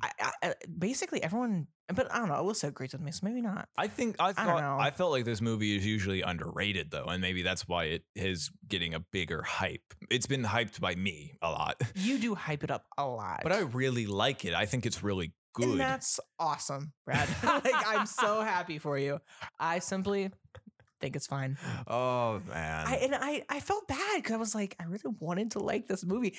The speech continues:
Speaker 1: And it's religious shit.
Speaker 2: Yeah.
Speaker 1: I love religious shit.
Speaker 2: <laughs>
Speaker 1: You know, like, I, it just,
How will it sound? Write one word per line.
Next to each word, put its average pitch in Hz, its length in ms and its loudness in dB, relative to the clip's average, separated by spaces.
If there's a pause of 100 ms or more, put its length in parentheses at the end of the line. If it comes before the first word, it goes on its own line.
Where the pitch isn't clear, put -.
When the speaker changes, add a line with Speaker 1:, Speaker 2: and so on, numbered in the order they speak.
(140)
Speaker 1:
And 339 100 0
it's 381 140 2
religious 349 520 0
shit. - 320 2 (140)
Speaker 2:
Yeah. - 180 4
Speaker 1:
I 440 380 0
love 440 180 0
religious 403 560 2
shit. - 280 4 (200)
Speaker 2:
<laughs> 202 240 -2
Speaker 1:
You 285 120 -2
know, 359 180 0
like, 302 240 -2 (100)
I, 359 440 0 (240)
it 233 100 -4
just, - 380 0